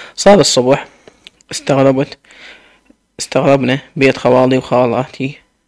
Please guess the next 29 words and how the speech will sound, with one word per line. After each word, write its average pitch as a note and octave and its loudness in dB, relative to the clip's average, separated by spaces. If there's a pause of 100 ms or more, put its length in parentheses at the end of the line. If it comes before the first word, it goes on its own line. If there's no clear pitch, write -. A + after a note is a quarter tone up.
(140)
كلهم C3 -2
مجمعين. A#2+ -2 (320)
عاد C3 2
غسلت C3 -2 (260)
ورحت C#3 0
سلمت B2 -4
عليهم، C3 -2
وشوية B2+ -2
سألت، A#2 -6 (100)
سألت B2+ -4
وسألت B2 -6
بنت، A#2+ -8
بنت C3 -10
خالي C3 -2 (1000)
تبارك، C3 2
اقول B2+ -6
له، A#2 -4
"شو B2+ -4
سج B2+ -4
هاي C3+ -2
الشكوى C#3 -4
صاير، - -2
ايش - -4
بيهم C3+ -4
كلهم C3 -8 (300)
دي B2 0 (920)
يتعاطون - -12 (180)
وعيونهم B2+ -4
بقصتهم؟" C3+ -4